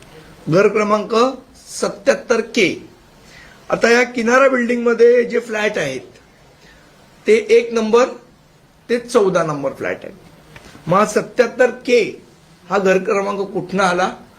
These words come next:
आणि मग तो जर घर क्रमांक तेथे नाहीच आहे, तर त्याची नोंदणी ही निवडणूक आयोगाने कशी केली?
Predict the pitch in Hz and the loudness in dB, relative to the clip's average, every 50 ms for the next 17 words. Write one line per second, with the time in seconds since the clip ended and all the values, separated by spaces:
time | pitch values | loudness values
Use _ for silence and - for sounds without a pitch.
0 | - - - - - - - - - 170 175 185 202 196 190 202 190 196 - 214 | -20 -20 -20 -20 -20 -20 -12 -4 -2 0 0 0 0 0 0 -2 -2 -2 0 0
1 | 214 202 196 214 208 185 175 185 185 190 185 202 202 202 208 190 208 196 - 196 | 0 4 4 2 2 2 2 0 0 0 0 -4 -4 -4 -6 -6 -6 -6 -6 -6
2 | 180 185 208 196 180 156 165 202 247 233 240 - - 160 214 - - - - - | -6 -4 -4 -4 -2 0 2 2 2 0 0 0 -2 -2 -2 -4 -10 -18 -20 -20
3 | - - - - - - 196 190 190 220 185 - - 220 208 196 180 175 196 220 | -20 -20 -20 -20 -10 -8 -6 -4 -2 -2 -2 0 -2 -2 0 2 2 4 4 4
4 | 226 233 262 247 220 190 185 - - - - _ _ _ _ _ - - - - | 6 6 4 4 4 0 -4 -6 -12 -18 -20 _ _ _ _ _ -20 -20 -20 -20
5 | - - 202 220 220 214 190 190 196 202 202 190 185 180 180 180 185 185 190 190 | -10 -6 -2 0 2 2 2 0 -2 -2 -2 -2 0 0 2 2 0 -2 -2 -4
6 | - 170 151 - 233 202 - 196 - 180 214 | -6 -6 -4 -4 -4 0 0 0 0 0 -4